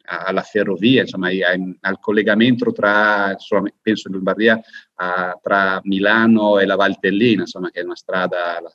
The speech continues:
la, la statale trentasei e la statale trentotto,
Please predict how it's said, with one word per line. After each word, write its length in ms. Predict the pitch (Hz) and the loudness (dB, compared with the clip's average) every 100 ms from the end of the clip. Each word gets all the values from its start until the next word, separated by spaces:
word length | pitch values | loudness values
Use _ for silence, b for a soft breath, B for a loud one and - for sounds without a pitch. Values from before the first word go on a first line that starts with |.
| _ | _
la, 140 | 90 - 82 | -16 -12 -14
la 100 | 82 | -14
statale 360 | - - 90 90 | -18 -10 -6 -4
trentasei 420 | 90 90 85 92 | -6 -10 -8 -4
e 20 | |
la 80 | 92 | -4
statale 380 | - - 87 87 | -4 -10 -8 -6
trentotto, 600 | 92 85 101 107 113 - | -4 -2 -2 0 0 -2